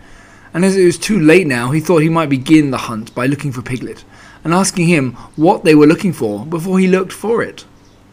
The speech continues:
"And it's no good looking at the six pine trees for Piglet," said Pooh to himself, "because he's been organised in a special place of his own. So I shall have to look for the special place first.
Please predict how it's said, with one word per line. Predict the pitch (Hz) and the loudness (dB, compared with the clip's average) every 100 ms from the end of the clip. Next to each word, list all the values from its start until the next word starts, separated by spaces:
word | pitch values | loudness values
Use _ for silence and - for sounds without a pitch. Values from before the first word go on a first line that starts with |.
| _ | _
"And | 151 180 | -4 -4
it's | 170 | -4
no | 175 190 202 | -2 2 0
good | 156 156 117 95 - | 4 4 4 0 -4
looking | 147 156 147 | -4 -2 -4
at | 107 110 | -6 -10
the | 127 | -10
six | - 170 - | -6 -6 -6
pine | - 156 139 | -10 -6 -6
trees | 127 143 123 | -2 -2 -2
for | 131 | -4
Piglet," | 208 220 127 - - | -6 -2 -4 -4 -14
said | - 113 | -12 -8
Pooh | 135 | -8
to | 113 | -6
himself, | 113 117 98 - - - - | -8 -8 -10 -12 -20 -20 -16
"because | - 220 | -4 0
he's | 220 | 0
been | 185 185 - | 2 0 0
organised | 208 208 185 127 123 | 2 2 2 -2 -6
in | 135 | -8
a | 131 | -8
special | - 175 151 160 | -6 -6 -6 -6
place | 135 117 | -6 -6
of | 131 | -6
his | 120 | -8
own. | - 135 127 104 - _ _ - - - _ _ | -10 -10 -10 -12 -16 _ _ -20 -20 -20 _ _
So | - - 202 | -12 -4 -2
I | 214 220 226 | 2 2 2
shall | 214 190 147 | 2 0 -2
have | 151 143 | -4 -4
to | 151 | 0
look | 139 139 - | 2 2 -4
for | - | -10
the | 143 | -8
special | 127 - - 120 - 135 | -6 -8 -6 -6 -4 -4
place | - 117 110 - | -6 -8 -8 -14
first. | - 262 185 - - - | -6 -4 -4 -6 -14 -18